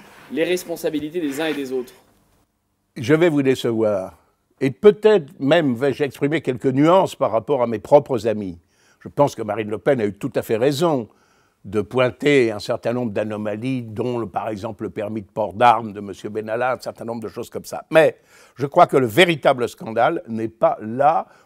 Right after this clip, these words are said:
Speaker 2: où les médias nous le disent, où cette agitation, euh, extraordinaire, euh, brasse, en quelque sorte,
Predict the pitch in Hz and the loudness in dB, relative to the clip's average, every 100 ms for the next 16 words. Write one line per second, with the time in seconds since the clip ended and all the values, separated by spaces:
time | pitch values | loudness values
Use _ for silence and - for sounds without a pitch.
0 | - 143 160 131 117 139 127 104 139 135 | -6 -4 -2 -2 0 0 -2 0 4 4
1 | 151 135 117 110 98 123 143 113 - 98 | 2 -2 -4 -4 -6 -8 -8 -10 -14 -12
2 | 113 113 120 - 101 - - 120 143 139 | -8 -8 -10 -10 -12 -12 -16 -12 -10 -10
3 | 113 92 - _ _ - 98 - - 123 | -12 -14 -18 _ _ -18 -14 -12 -6 6
4 | 143 123 110 113 117 139 175 202 - _ | 6 6 0 -6 -6 -8 -6 -8 -12 _
5 | _ - 113 113 113 113 110 104 104 98 | _ -4 0 2 4 4 2 2 0 -2
6 | 98 95 95 - - - _ _ _ _ | -4 -6 -10 -14 -16 -18 _ _ _ _
7 | _ _ _ _ _ _ 98 101 120 180 | _ _ _ _ _ _ -6 4 6 6
8 | - - - - _ _ _ _ 113 95 | 4 -10 -14 -18 _ _ _ _ -14 -6
9 | 117 101 120 101 123 135 - - | -6 -6 -10 -10 -4 -4 -6 -4